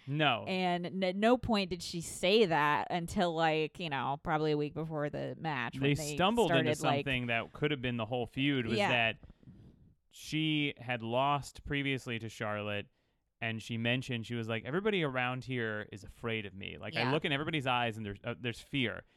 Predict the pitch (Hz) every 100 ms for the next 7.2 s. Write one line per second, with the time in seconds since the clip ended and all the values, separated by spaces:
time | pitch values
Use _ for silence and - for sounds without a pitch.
0 | _ - 120 160 175 147 156 196 202 160
1 | 160 139 113 95 _ _ 139 135 135 123
2 | 131 139 - - 135 117 85 - _ _
3 | 131 131 143 135 156 135 175 - - -
4 | 123 175 - 101 - - - - - 127
5 | 131 147 131 123 139 143 123 113 123 131
6 | - 110 113 101 101 98 - - 131 104
7 | 110 120